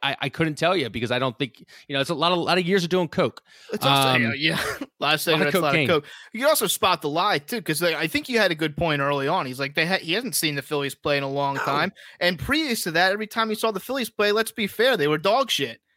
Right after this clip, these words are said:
Speaker 1: Yeah.
Speaker 2: And they did have bad fundamentals. So, like, he wasn't wrong at the point, <laughs> but I think he said it in jest too.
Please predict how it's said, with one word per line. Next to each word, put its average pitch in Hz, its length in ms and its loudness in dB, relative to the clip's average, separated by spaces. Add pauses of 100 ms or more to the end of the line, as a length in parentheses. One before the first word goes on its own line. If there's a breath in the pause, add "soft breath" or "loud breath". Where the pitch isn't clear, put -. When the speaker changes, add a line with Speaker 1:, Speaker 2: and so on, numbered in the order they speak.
(260)
Speaker 1:
Yeah. 185 120 2
Speaker 2:
And 208 60 6
they 208 80 6
did 277 160 2
have 226 180 6
bad 165 260 4
fundamentals. 143 640 -2
So, 208 140 4
like, 202 160 4
he 220 80 2
wasn't 240 400 0
wrong 180 380 4
at 151 100 -10
the - 80 -20
point, 175 400 0
<laughs> 208 40 -2
but 226 40 2
I 214 120 4
think 311 240 -8
he 208 120 -8
said 175 240 2
it 147 80 -6
in 160 120 -8
jest 151 440 -2
too. 170 320 -2